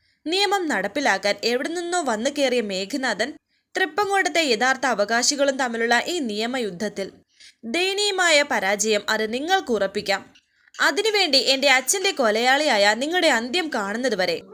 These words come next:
ഞാൻ പോരാടിക്കൊണ്ടേയിരിക്കും. സത്യവും നീതിയും ദൈവവും ഉണ്ടെങ്കിൽ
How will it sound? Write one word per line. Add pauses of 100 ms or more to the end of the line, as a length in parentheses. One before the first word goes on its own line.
(440)
ഞാൻ
പോരാടിക്കൊണ്ടേയിരിക്കും. (640)
സത്യവും
നീതിയും
ദൈവവും
ഉണ്ടെങ്കിൽ